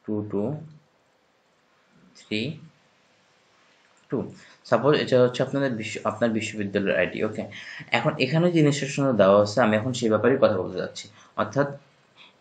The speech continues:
এই ইনস্ট্রাকশনটার ব্যাপারে। সাপোজ এটা আপনার বিশ্ববিদ্যালয়ের আইডি এবং এই বিশ্ববিদ্যালয়ের আইডি আপনার লাস্ট টু ডিজিট কত?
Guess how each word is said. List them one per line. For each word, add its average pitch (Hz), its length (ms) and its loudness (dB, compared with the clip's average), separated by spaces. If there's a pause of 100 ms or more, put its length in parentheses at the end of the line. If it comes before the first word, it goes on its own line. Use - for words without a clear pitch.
(160)
এই 131 140 2
ইনস্ট্রাকশনটার 117 680 0
ব্যাপারে। - 240 0 (580)
সাপোজ 156 280 4 (200)
এটা 123 160 4
আপনার 139 240 2
বিশ্ববিদ্যালয়ের 123 680 4
আইডি 101 200 2 (280)
এবং 107 120 -4 (160)
এই 131 140 4
বিশ্ববিদ্যালয়ের 131 500 0
আইডি 101 200 0 (500)
আপনার 107 240 4 (100)
লাস্ট 120 260 6
টু - 120 -4
ডিজিট 123 240 -2
কত? - 140 -6